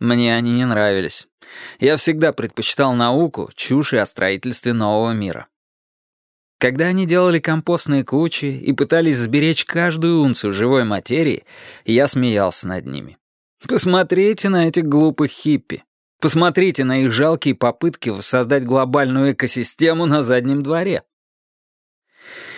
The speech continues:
Разумеется, именно этим я сейчас и занимаюсь.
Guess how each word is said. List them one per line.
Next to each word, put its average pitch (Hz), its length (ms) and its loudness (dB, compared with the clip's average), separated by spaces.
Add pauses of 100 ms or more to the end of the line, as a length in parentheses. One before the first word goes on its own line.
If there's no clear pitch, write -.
(560)
Разумеется, 180 1040 2 (560)
именно 226 460 2
этим 220 180 -2
я 110 160 2
сейчас 135 340 0
и 135 40 2
занимаюсь. 123 720 0